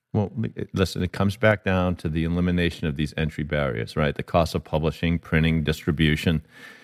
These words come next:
So anyone now can build an audience around their writing.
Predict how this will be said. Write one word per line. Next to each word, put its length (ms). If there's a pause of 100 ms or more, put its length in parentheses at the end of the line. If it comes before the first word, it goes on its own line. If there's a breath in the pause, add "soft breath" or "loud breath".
(200 loud breath)
So 200
anyone 480
now 340
can 180
build 260
an 140
audience 580
around 480 (100)
their 400
writing. 540